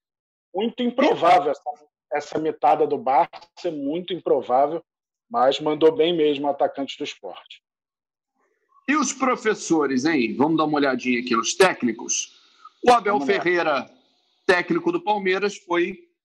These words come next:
Speaker 2: o, o, o melhor pontuador, né? O Palmeiras venceu e venceu muito bem, então ele não tomou gols, marcou três. Na, na hora de fazer a, a soma geral ali, né? A média do Abel Ferreira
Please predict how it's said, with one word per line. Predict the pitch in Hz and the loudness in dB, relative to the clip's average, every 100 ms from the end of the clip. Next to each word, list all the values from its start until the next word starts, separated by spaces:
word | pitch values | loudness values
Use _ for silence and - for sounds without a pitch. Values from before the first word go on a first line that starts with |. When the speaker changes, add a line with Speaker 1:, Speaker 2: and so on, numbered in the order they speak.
| _ | _
Speaker 2:
o, | 151 147 143 131 127 120 117 110 - | -4 -4 -4 -4 -4 -4 -6 -8 -6
o, | |
o | 139 | -2
melhor | 151 147 139 | 0 0 -2
pontuador, | 151 131 180 156 190 180 | -8 -4 -4 0 -2 -2
né? | 160 | -6
O | |
Palmeiras | 139 131 131 127 | -6 -6 -4 -6
venceu | 127 123 139 | -8 -8 -8
e | 127 | -10
venceu | 123 131 | -10 -14
muito | 127 131 131 | -14 -16 -16
bem, | 127 147 175 | -8 -8 -6
então | 160 143 139 | -8 -6 -4
ele | 135 131 - _ _ - | -4 -6 -10 _ _ -6
não | 175 214 | -4 -2
tomou | 208 202 196 | -2 -2 -2
gols, | 190 214 208 196 - 160 | 0 0 0 -4 -12 -6
marcou | 156 - 202 | -6 -4 -8
três. | - 190 185 170 156 | -4 -4 -4 -4 -4
Na, | 165 | -4
na | 151 | 0
hora | 165 185 | -2 -2
de | 165 | -4
fazer | - 170 147 | -6 -6 -2
a, | 160 143 110 127 | -2 -2 0 -2
a | 117 | -4
soma | - 160 151 131 | -8 -6 -6 -6
geral | 127 123 139 135 | -4 -2 -2 -2
ali, | 139 | -6
né? | 147 | -6
A | 135 | -6
média | 127 156 175 139 131 | -6 -4 -6 -6 -12
do | 123 131 | -4 -4
Abel | 120 131 | -2 -6
Ferreira | 131 135 131 196 180 | -4 -8 -2 -2 -2